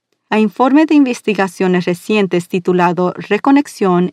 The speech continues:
enfrentando la crisis climática de adentro hacia afuera, se enfoca en la relevancia de las prácticas de atención plena y compasión para abordar el problema generalizado de la desconexión de uno mismo,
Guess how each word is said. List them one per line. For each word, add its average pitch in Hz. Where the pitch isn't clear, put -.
enfrentando 220
la 269
crisis 202
climática 180
de 175
adentro 180
hacia 185
afuera, 196
se -
enfoca 285
en 233
la 214
relevancia 190
de 190
las 190
prácticas 240
de 240
atención 185
plena 180
y 196
compasión 185
para 233
abordar 269
el 190
problema 190
generalizado 175
de 190
la 226
desconexión 202
de 185
uno 175
mismo, 170